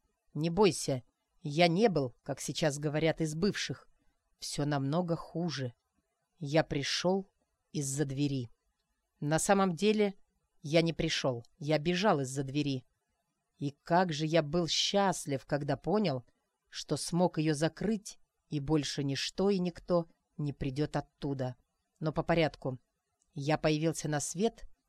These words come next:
в другом мире. Его нет на тех картах, которыми ты будешь пользоваться,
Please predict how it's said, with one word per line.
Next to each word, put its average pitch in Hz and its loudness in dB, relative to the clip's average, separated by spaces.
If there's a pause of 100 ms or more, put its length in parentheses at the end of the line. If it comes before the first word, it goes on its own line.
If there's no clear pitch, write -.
(160)
в 147 -10
другом 156 0
мире. 143 -2 (540)
Его 156 2
нет 190 2
на 147 -2
тех - -6
картах, 165 -2 (400)
которыми 156 2
ты 156 -2
будешь 147 -2
пользоваться, 135 -2